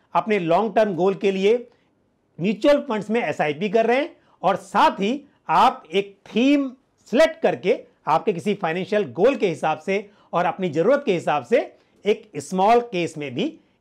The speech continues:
इन्वेस्ट कर सकते हैं। तो जरूरी नहीं है कि यहाँ पर आप सिर्फ म्यूचुअल फंड में करें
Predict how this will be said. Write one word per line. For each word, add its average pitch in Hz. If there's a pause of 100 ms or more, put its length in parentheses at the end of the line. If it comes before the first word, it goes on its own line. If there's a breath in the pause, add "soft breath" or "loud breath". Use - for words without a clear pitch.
इन्वेस्ट 170 (240)
कर 233
सकते 165
हैं। 107 (100)
तो 254
जरूरी 202
नहीं 196
है 208
कि 214
यहाँ 196
पर 240
आप 208
सिर्फ 226
म्यूचुअल 214
फंड 208
में 220
करें 226